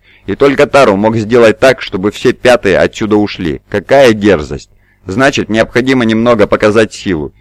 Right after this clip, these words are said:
И почти сознательно, так как мы зажигаем свет, Оля переключился на Шансу. Голос его прокатился по залу, как раскаты грома.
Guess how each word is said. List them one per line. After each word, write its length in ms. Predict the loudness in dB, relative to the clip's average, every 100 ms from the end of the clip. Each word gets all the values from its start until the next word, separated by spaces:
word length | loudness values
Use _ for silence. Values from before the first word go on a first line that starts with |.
| _ -10
И 100 | -4
почти 320 | -4 -2 -2
сознательно, 760 | 0 0 0 0 -4 -8 -10 -16 _ _ 0
так 160 | 0
как 120 | 0
мы 140 | -2 -2
зажигаем 480 | -2 0 2 2 -2
свет, 320 | 0 0 -2
Оля 320 | 0 2 2 2
переключился 720 | 0 -2 -2 -2 -2 -2 -2
на 120 | -4
Шансу. 500 | -4 -6 -8 -12 -14 _ _ _ -2
Голос 420 | 4 4 4 2
его 160 | 0
прокатился 600 | 2 -2 -2 -2 -2 -2
по 140 | 0 2
залу, 300 | 4 2 2
как 200 | -2 -2
раскаты 420 | -2 0 0 0
грома. 400 | 0 0 -2